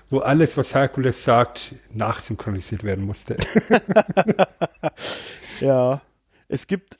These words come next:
Speaker 2: irgendwo auf YouTube auch so Cuts, ähm, die ohne die Nachsynchronisierung sind.
Speaker 1: Mhm.
Speaker 2: Kann man mal kurz reinschauen, ist schon witzig. Ja, kann man schon, ist schon witzig, finde ich.
Speaker 1: Ja,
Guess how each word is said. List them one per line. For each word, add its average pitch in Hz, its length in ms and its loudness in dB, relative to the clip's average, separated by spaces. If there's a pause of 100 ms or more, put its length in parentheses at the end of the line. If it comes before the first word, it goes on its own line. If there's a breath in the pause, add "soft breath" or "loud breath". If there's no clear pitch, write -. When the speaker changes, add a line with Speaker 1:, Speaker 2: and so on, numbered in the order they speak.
Speaker 2:
irgendwo 185 680 4 (200)
auf 135 240 -4
YouTube 165 440 0
auch 147 280 8
so - 180 -4
Cuts, - 680 0
ähm, 123 680 4 (160)
die 123 1000 -2
ohne 147 200 2
die 147 120 2
Nachsynchronisierung 127 1000 4
sind. 135 380 0 (880 soft breath)
Speaker 1:
Mhm. 131 100 -6
Speaker 2:
Kann 123 240 0
man 165 160 6
mal 147 140 8
kurz 143 300 2
reinschauen, 147 580 6
ist - 140 -2
schon 156 300 4
witzig. - 520 -4 (260)
Ja, - 120 -6
kann 175 200 2
man 180 140 4
schon, 170 180 4
ist 147 260 -4
schon 135 280 2
witzig, - 400 -8
finde 110 280 -10
ich. - 200 -18 (1700)
Speaker 1:
Ja, 123 440 -6